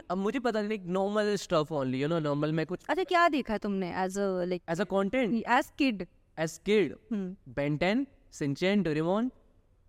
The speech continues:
Speaker 1: Dis-, uh, uh, what do you say, Man versus Wild, बहुत ज़्यादा डब्ल्यू डब्ल्यू ई,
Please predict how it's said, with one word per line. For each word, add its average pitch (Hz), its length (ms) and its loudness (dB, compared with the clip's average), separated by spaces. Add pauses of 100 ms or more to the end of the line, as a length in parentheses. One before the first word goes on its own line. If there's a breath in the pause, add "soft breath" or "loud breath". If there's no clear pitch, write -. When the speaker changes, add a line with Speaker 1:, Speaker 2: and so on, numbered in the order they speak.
(140)
Speaker 1:
Dis-, 147 280 -2
uh, 156 420 4 (160)
uh, 139 320 0
what 143 40 -10
do 165 160 2
you 165 100 2
say, 151 140 0
Man 160 200 2
versus 170 260 -2
Wild, 170 260 0 (460)
बहुत 139 260 -2
ज़्यादा 160 220 2
डब्ल्यू 160 240 0
डब्ल्यू 160 240 0
ई, 202 220 0